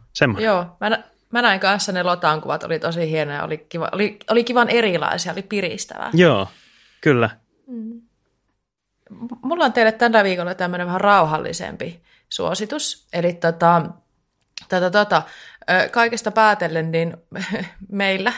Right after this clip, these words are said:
Speaker 2: ja varmasti monella kuuntelijallakin on monta rautaa tulessa, niin, ö, mä suosittelen teille tällä viikolla,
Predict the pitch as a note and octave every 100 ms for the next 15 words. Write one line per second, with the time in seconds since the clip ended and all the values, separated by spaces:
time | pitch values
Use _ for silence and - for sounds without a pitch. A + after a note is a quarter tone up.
0 | - E3+ F3 F3 E3+ F3 E3+ F3 F3 A#3
1 | G#3+ D#3 D#3 D#3+ E3 - D#3+ E3 E3+ E3+
2 | E3 D#3 E3+ E3+ G3 F#3 A#3+ A3+ F3 -
3 | A3 - - - - - F3+ F3 E3+ E3+
4 | E3+ F3+ _ _ - F#3+ F3+ - A3+ C4
5 | - - A3 F#3+ F3+ F3 E3 D#3+ D#3+ D#3+
6 | - - F#3+ F#3 E3 E3 - _ _ G3+
7 | G3 F3+ E3 E3 E3 E3 E3 -